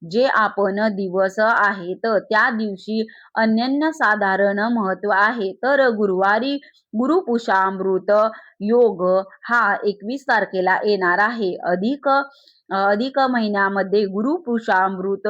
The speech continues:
योग देखील येत आहे. या दिवशी सोने खरेदी करणे व त-, सोन्यामध्ये अनेक पटीने वाढ होते. अ,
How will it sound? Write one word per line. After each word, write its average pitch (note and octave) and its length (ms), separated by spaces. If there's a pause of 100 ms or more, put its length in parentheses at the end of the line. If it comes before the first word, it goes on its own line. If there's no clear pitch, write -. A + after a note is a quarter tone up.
योग F#3+ 420
देखील F#3+ 500 (160)
येत F#3+ 260
आहे. G3+ 540 (320)
या A3+ 260
दिवशी G#3 560 (220)
सोने B3 420
खरेदी G#3 460
करणे F#3+ 540 (320)
व G#3 380 (400)
त-, G3 260 (160)
सोन्यामध्ये G#3+ 800
अनेक A#3 480
पटीने A3+ 560
वाढ F3+ 400
होते. A#3 580 (260)
अ, G3+ 220